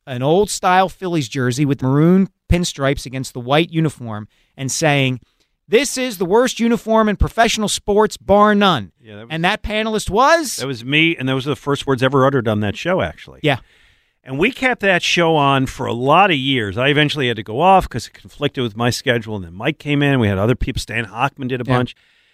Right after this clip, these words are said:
Speaker 2: And it was really just, like, stupid, but fun,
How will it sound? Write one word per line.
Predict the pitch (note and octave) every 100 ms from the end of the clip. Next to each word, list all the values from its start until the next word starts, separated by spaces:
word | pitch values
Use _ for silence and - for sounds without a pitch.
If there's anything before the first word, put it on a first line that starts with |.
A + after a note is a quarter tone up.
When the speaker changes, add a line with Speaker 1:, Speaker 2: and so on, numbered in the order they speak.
| _ _
Speaker 2:
And | F3 F3
it | E3
was | E3 C#3
really | E3+ B3 B3 A3 G#3 - C3+ _ -
just, | F3+ - -
like, | D#3 -
stupid, | - - - F#3+ A#3+ A#3 A#3 - _ _ _ _
but | - C#3 -
fun, | - F3 F#3 G3+